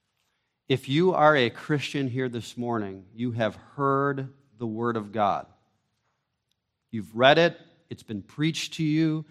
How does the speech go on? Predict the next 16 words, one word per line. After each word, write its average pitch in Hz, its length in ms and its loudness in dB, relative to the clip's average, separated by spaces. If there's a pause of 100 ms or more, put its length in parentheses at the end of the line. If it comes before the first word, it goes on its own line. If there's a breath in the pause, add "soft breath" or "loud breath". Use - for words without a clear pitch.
someone 120 360 0
explained 147 640 0
it 147 160 -2
to 147 100 -6
you, 147 280 2
they've, 120 240 0 (280 soft breath)
you've 120 180 -4
heard 170 500 4
the 139 80 4
Word 151 480 6
about 131 560 4
Christ. 123 580 2
You've 113 180 -2
read 143 280 8
it, 170 180 4
you've 127 240 -6